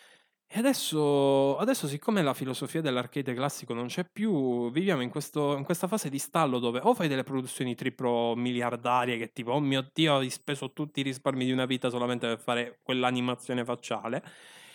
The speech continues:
e poi c'hai delle produzioni senza budget, indie, palesemente, che le ab-, vengono abbandonate a se stesse.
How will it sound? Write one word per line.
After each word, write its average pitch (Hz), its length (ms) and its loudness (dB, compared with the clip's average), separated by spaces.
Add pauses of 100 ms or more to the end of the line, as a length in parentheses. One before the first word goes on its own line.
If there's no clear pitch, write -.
(460)
e 262 180 2
poi 208 200 4
c'hai 170 180 2
delle 156 180 4
produzioni 175 500 2
senza 165 360 2
budget, 139 680 4 (140)
indie, 143 580 4
palesemente, 127 920 0
che 135 1040 -2
le 151 140 -8
ab-, 175 80 -6 (120)
vengono 185 300 0
abbandonate 147 480 -2
a 113 40 -6
se - 140 -10
stesse. - 540 -12